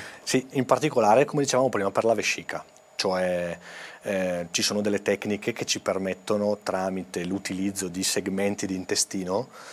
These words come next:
eh, di ricostruire un serbatoio che abbia la stessa funzione della vescica. Chiaramente il messaggio che non dobbiamo dare è che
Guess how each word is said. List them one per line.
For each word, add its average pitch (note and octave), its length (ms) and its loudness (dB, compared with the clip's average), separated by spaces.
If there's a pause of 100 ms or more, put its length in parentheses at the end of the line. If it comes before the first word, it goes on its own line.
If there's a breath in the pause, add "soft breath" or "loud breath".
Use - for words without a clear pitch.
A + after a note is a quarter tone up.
(180 loud breath)
eh, F2+ 260 -2
di G2+ 120 0
ricostruire G#2 880 2
un A2+ 160 0
serbatoio G2+ 720 0
che - 140 -4
abbia F#2 200 -2
la G2 80 0
stessa - 360 -4
funzione F#2+ 420 -4
della F2 180 -2
vescica. - 460 -4 (1120 loud breath)
Chiaramente C3 360 8
il D3+ 40 6
messaggio B2 380 4
che A#2+ 100 0
non A2+ 160 4
dobbiamo A2 360 4
dare G#2+ 420 6
è G#2+ 240 -2
che G#2+ 440 6